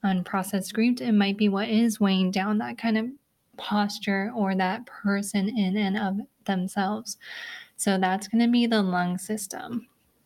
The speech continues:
And it's not to say everyone who is in that position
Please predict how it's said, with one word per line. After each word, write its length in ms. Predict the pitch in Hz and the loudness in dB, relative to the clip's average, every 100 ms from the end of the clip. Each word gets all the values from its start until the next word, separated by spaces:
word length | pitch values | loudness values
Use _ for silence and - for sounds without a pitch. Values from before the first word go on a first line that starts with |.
| _ _ - - - | _ _ -20 -8 -2
And 640 | 190 190 190 190 185 - - - - - | 2 2 2 0 0 -4 -12 -12 -12 -2
it's 200 | 226 208 | 0 4
not 220 | 202 196 | 4 4
to 120 | 202 202 | 2 0
say 180 | 202 | 0
everyone 540 | 208 202 202 196 190 190 | 0 0 2 4 4 4
who 180 | 185 202 | 4 2
is 260 | 196 190 | 2 2
in 100 | 202 | 2
that 180 | 208 220 | 2 2
position 640 | 220 208 208 233 240 254 | 2 4 4 4 2 2